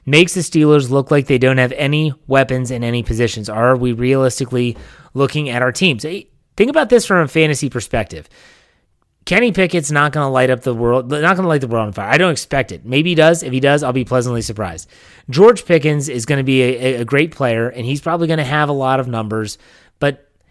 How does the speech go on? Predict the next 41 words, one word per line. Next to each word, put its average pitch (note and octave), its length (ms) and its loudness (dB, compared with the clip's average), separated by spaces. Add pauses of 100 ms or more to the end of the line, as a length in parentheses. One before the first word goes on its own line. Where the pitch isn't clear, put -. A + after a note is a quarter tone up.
(120)
then G#3+ 160 2
you B3 100 2
have, F#3 140 2
like, A2+ 160 -4
Deontay G#2+ 400 -8
Johnson, D#3 400 0
Pat A2+ 260 -6
Freiermuth, D#3+ 540 -2
Allen A2+ 280 -6
Robinson. D3 440 -2
All D#3 240 -4
these A#3 180 -6
players G3+ 360 -2
could B2+ 180 -6
potentially D3+ 680 -4 (260)
take F#3+ 240 0
away D#3+ 440 2
from C3+ 320 -4
fantasy C#3 440 -2
production. A2 500 -4 (480)
Doesn't A#3+ 300 0
mean F#3 260 2
that A#2 140 -4
the A#2 60 -6
Steelers' C3 380 0
offense B2+ 280 -2
is G2+ 80 -8
gonna G2+ 200 -6
suck. - 440 -8 (260)
It C#3 80 0
just C#3+ 220 -2
means D#3 300 -2
that B2+ 100 -4
there B2 80 -2
might C3+ 240 -2
be C3+ 100 0
a B2 60 0
lot C3+ 280 0
of C#3 120 -6
people C3+ 280 -4
taking B2 540 -4